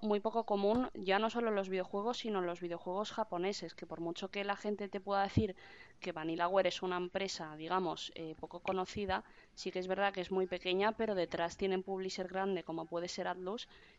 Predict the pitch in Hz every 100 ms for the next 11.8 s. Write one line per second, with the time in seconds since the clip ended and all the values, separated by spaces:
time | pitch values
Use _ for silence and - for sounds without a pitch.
0 | _ _ - 180 165 160 156 151 147 147
1 | 143 160 160 147 156 - 160 - 170 170
2 | 170 170 165 170 170 175 175 - - 208
3 | 214 190 175 - - - - _ _ -
4 | 170 160 - - - 165 151 151 156 170
5 | 175 180 180 180 175 165 160 - 156 151
6 | 151 202 185 165 - 156 160 175 170 180
7 | 175 175 180 196 185 180 165 170 165 170
8 | 180 185 175 160 160 165 151 160 180 175
9 | 156 - 160 165 156 160 165 170 - 180
10 | 165 - 160 170 190 196 - 170 165 170
11 | 185 165 - 180 160 - 170 196